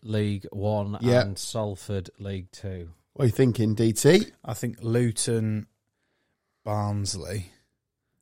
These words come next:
Speaker 3: and Bradford.
Speaker 2: Okay.
Speaker 3: That's gonna be my prediction.
Speaker 2: Stockport. No reason other than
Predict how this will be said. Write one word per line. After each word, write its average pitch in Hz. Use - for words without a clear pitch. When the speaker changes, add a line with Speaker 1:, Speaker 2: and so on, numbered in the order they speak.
Speaker 3:
and 95
Bradford. 90
Speaker 2:
Okay. 123
Speaker 3:
That's -
gonna 95
be 95
my 104
prediction. 123
Speaker 2:
Stockport. -
No 127
reason 120
other 113
than 107